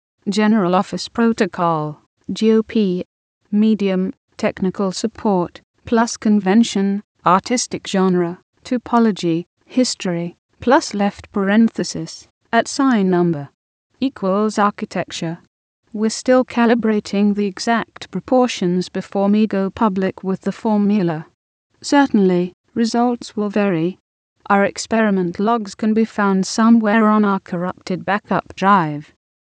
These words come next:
See Office Manual section nine point seven Z colon back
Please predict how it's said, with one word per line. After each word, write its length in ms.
See 280
Office 460
Manual 480
section 480
nine 280
point 280
seven 420
Z 200
colon 440
back 200